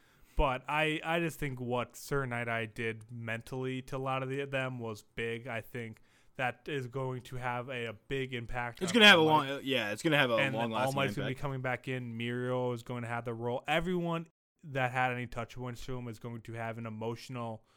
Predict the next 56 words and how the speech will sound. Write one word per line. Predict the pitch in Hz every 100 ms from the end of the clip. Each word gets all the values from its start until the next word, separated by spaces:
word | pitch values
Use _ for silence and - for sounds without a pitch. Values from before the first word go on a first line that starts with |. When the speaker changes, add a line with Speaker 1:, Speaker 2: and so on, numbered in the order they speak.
| _ _
Speaker 1:
change | - - 143 123 131 131
to |
them | 135 135
going | 127 120 113
forward, | 107 117 113 123 135
which | 120 107 - - _ _ -
I |
think | 123 135
is | 131
gonna | 120 127
be | 113
called | - - 120 120
on | 117
a | 117
lot | 107 104 104 117 -
the | 151
second | - 135 139
half | 135 135
of | 131
the | 147
season | - 151 143 156 160 - - _ -
of | 123 110
Deku, | 131 117 - 131 123
like, | 117 110 -
"Oh, | -
I've | 127 131
already | 143 135
overcome | 131 123 - 127
all | 123 117
this, | 120 113
this | 120 -
death | 120 113 -
and | 120
all | 113
that." | 113
Like, | 117
this | 143 175
is | 240
the | 254
first | - 220 208
Speaker 2:
Yeah. |
Speaker 1:
death | 185 160 - _ _ _ _
close | - 175 175
to | -
anyone's | 156 156 147 -
character. | 147 147 147 175
So | 165 147
not | 147 160
only | 156 156 160 - - -
does | 139
that | 156 160 - -
open | 147 147 151
up | 139 147
and | 143 135
kinda | 151 147
make | 139 135 131